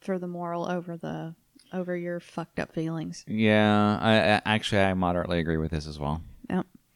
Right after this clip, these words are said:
Speaker 1: You rarely worry about how your actions affect other people.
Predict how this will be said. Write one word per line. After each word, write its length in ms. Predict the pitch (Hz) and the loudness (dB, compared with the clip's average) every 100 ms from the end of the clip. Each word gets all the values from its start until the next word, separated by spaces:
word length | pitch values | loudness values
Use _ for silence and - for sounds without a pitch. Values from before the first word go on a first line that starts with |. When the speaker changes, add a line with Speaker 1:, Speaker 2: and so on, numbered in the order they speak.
| _ _ _ _ - _ _ - | _ _ _ _ -14 _ _ 4
Speaker 1:
You 160 | 254 | 8
rarely 360 | 254 262 294 311 | 8 10 8 8
worry 300 | 240 226 226 | 8 8 8
about 280 | 214 202 202 | 8 6 6
how 140 | 220 | 4
your 180 | 214 208 | 4 2
actions 500 | - 190 - - 196 | 2 0 0 0 0
affect 320 | 185 185 180 | 0 -2 -2
other 220 | 175 170 165 | -2 -2 -2
people. 400 | - 185 - | -4 -4 -6